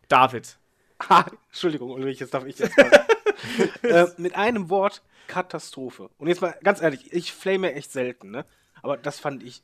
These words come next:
Speaker 2: so dermaßen schlecht umgesetzt, diesen Shake-Up, dass es einfach nur eine Piss null acht fünfzehn Grafik gab, wo ich in den ersten Grafiken nicht mal merkte, dass es der, der Split war oder der Wechsel, weil ich dachte, das wäre jetzt einfach nur eine Ankündigung, weil ich jetzt nur mit einem Auge hingeschaut hab, da-,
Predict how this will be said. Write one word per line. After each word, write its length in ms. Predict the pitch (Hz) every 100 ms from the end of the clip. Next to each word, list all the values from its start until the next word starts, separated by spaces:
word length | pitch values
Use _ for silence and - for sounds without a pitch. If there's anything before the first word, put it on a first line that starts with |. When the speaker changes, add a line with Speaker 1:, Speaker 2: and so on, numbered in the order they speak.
| _
Speaker 2:
so 320 | 123 - 180
dermaßen 640 | 190 156 143 123 113 - -
schlecht 500 | - 143 156 - 151
umgesetzt, 460 | 151 131 117 -
diesen 160 | 113 117
Shake-Up, 420 | - 113 - 131 _ -
dass 140 | - 139
es 40 |
einfach 280 | - 165 170
nur 120 | 156
eine 200 | 151 139
Piss 420 | 131 - 208 - -
null 200 | 160 175
acht 100 | -
fünfzehn 320 | 208 - 135
Grafik 320 | 117 120 -
gab, 220 | 123 -
wo 80 | 156
ich 120 | 156
in 80 | 160
den 160 | 147 139
ersten 280 | 190 -
Grafiken 360 | 147 151 - 165
nicht 160 | 175 -
mal 100 | 135
merkte, 300 | 147 190 -
dass 140 | 139 147
es 140 | -
der, 180 | 139 127 _ _ _
der 140 | 135 135 -
Split 400 | - 170 180 139
war 340 | 165 160 160
oder 140 | 139
der 160 | 131 127
Wechsel, 380 | 123 - 170 208 _ _
weil 100 | 147
ich 60 | 156
dachte, 180 | 175 156
das 120 | 147
wäre 100 | 160
jetzt 80 | 160
einfach 160 | 165
nur 80 | 151
eine 100 | 147
Ankündigung, 480 | 156 202 190 143 139
weil 100 | 135
ich 80 | -
jetzt 140 | -
nur 80 | 151
mit 240 | 143 117
einem 220 | 113 151
Auge 180 | 143 147
hingeschaut 380 | 139 165 - 143
hab, 120 | 151
da-, 140 | -